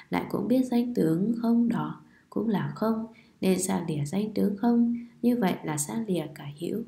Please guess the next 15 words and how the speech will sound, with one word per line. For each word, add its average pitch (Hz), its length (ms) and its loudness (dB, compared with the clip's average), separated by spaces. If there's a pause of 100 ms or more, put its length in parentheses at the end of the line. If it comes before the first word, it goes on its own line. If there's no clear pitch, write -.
cả 147 320 -10
vô, 214 280 0 (100)
nhập 160 220 0
vào 143 220 -8
trung 220 240 -6
đạo, 165 260 -2 (360)
trú 151 200 -2
nơi 220 240 0
trung 240 240 4
đạo 165 240 0 (120)
mà 151 220 -6
độ 160 200 0
chúng 147 240 -6
sanh 214 280 -6
vậy. 165 180 -4